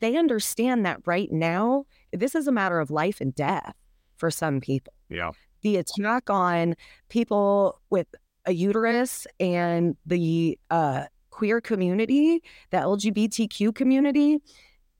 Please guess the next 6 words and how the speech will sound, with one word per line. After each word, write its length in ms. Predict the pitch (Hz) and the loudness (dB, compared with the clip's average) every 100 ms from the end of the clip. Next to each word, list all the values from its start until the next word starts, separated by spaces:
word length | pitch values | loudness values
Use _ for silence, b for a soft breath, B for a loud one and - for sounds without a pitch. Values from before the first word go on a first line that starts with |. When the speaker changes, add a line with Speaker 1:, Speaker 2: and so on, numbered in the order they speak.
| _ _ _ _ _ - - | _ _ _ _ _ -18 -2
Speaker 1:
it's 320 | 254 233 - - | 0 0 -4 -2
unprecedented 1040 | 240 226 - 269 - 202 175 165 165 170 - | 0 0 0 -2 -2 -2 0 0 2 0 0
and 540 | 202 180 180 175 175 - _ _ _ _ _ _ _ _ _ | 0 0 0 0 -2 -6 _ _ _ _ _ _ _ _ _
people 520 | - 226 269 277 277 - | -6 -2 0 2 0 0
are 120 | 185 | -2
scared. 640 | - - 214 311 - - | -4 -4 -2 -2 -4 -8